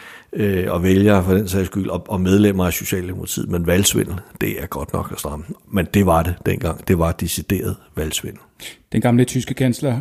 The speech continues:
Speaker 2: Bismarck, han sagde jo, der er to ting, man ikke skal vise folk, hvordan man laver. Det er pølser og politik.
Speaker 1: <laughs> Ja,
Speaker 2: Øh,
Speaker 1: rigtigt.
Speaker 2: du bliver så, øh, løsgænger i byrådet. Øh, nu ved jeg ikke, hvor mange, der er vel, øh, stadigvæk et par år tilbage, inden det næste byrådsvalg, eller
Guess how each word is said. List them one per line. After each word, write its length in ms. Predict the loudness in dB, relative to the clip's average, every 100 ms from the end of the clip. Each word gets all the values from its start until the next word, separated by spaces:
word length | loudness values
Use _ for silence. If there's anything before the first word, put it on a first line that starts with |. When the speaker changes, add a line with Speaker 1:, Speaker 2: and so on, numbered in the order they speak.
| -4
Speaker 2:
Bismarck, 400 | -4 0 0 2
han 120 | 0
sagde 200 | 0 2
jo, 80 | 2
der 60 | 2
er 40 |
to 240 | 2 -2 0
ting, 200 | -2 0
man 120 | 2
ikke 100 | 2
skal 180 | 2 2
vise 200 | 2 0
folk, 180 | -2
hvordan 220 | 0 0 2
man 120 | 2
laver. 260 | 2 2
Det 200 | 2 0 -2
er 80 | -4 -2
pølser 560 | -2 0 -2 -4 -4
og 200 | -4 -6 -8
politik. 580 | -6 -6 -4 -4 -2 -2
Speaker 1:
<laughs> 120 | 0
Ja, 340 | 2 2 2 -2 -2 -8 -6 0
Speaker 2:
Øh, 260 | 2 4 2 -2
Speaker 1:
rigtigt. 300 | -6 -8 -20 _
Speaker 2:
du 80 | 2
bliver 160 | 4 2
så, 280 | 2 0
øh, 800 | 2 2 2 2 2 0 0 -2 -4 -6 -8 -12 -20 -2
løsgænger 480 | 0 0 0 0 -2 -4
i 400 | -6 -6 -8 -4
byrådet. 540 | 0 2 2 0 -4 -8 _
Øh, 340 | 0 2 2 2
nu 80 |
ved 120 | 2 2
jeg 100 | 2
ikke, 100 | 0
hvor 60 |
mange, 280 | 0 0 0
der 60 | -2
er 40 |
vel, 160 | -2 0
øh, 260 | 0 -2 -4
stadigvæk 300 | -2 -2 -2
et 100 | -4
par 60 | -4
år 180 | -4
tilbage, 300 | -4 -2 -2
inden 180 | -2 0
det 80 | 0
næste 220 | 0 -2
byrådsvalg, 640 | 0 2 2 2 0 0
eller 320 | -2 -4 -4